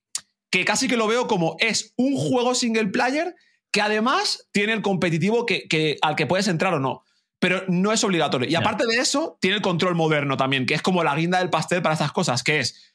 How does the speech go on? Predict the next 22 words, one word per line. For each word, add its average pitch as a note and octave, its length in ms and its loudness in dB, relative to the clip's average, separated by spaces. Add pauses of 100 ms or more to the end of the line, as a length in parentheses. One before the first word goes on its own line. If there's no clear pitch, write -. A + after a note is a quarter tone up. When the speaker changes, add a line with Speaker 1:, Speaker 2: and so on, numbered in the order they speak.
(220)
Speaker 1:
el - 120 0
juego G3 220 0
tiene F3 320 -2
el C3 120 0
modo D#3+ 280 0
clásico A#3+ 540 -2 (240)
y D3+ 80 0
luego E3 160 2
tiene G3+ 160 0
el F#3 40 0
control E3+ 380 0
moderno, A3 640 -2
que D3 140 0
es F3+ 80 0
así, - 200 -2
que C3+ 440 -2 (100)
básicamente D#3+ 540 0
hace E3 260 -2
especiales D3+ 540 0
a D#3+ 60 2
botón F#3 420 0 (180)
Speaker 2:
Sí. A#2 240 -2